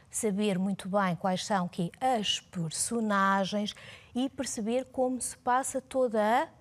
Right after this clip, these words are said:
muito bem, toda a história. E foi isso que eu fiz. Fui depois, novamente, tentar compreender e fazer uma outra leitura daquele excerto da obra e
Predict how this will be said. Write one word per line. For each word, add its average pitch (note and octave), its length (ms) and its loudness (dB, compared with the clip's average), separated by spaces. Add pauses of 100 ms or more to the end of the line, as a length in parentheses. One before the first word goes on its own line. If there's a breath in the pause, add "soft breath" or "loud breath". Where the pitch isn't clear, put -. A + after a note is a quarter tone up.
(300)
muito E4+ 200 -10
bem, A#3 200 2 (440 loud breath)
toda A#3+ 520 0
a A3 60 0
história. E3+ 540 -2 (680)
E D4+ 120 0
foi C#4 220 -2
isso C#4+ 480 -6
que D#4+ 280 -2 (220)
eu D#4+ 140 -4
fiz. - 440 -6 (400 loud breath)
Fui A3+ 560 -2 (380)
depois, F3 640 -2 (140)
novamente, F3+ 640 0
tentar F#3 420 0
compreender F#3+ 840 0
e E3+ 40 0
fazer F3 340 -2
uma F3+ 160 2
outra F#3 360 -2
leitura E3 580 -2
daquele F3+ 300 -6
excerto F3+ 500 -4
da F#3 100 -2
obra G3+ 400 2 (600 loud breath)
e C4 260 -2